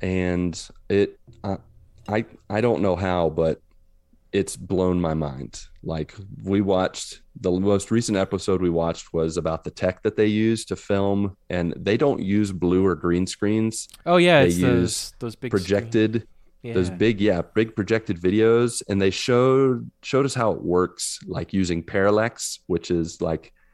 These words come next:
Speaker 1: depending on your, your, uh, point of view, it will shift the picture.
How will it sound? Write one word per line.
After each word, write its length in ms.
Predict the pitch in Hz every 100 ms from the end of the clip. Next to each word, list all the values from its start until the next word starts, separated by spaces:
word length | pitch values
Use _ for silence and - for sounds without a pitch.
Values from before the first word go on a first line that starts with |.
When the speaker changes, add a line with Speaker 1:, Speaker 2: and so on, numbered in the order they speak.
| _ _ _ _
Speaker 1:
depending 460 | 113 - 101 95 95
on 180 | 90 90
your, 440 | 87 85 80 78 101 _ -
your, 360 | 87 87 80 80
uh, 340 | 76 73 - -
point 220 | 123 113
of 80 | 87
view, 460 | 95 104 117 127 - _ -
it 160 | 104
will 180 | 82 87
shift 640 | - - 113 - - - -
the 100 | 85
picture. 560 | 110 - - 143 160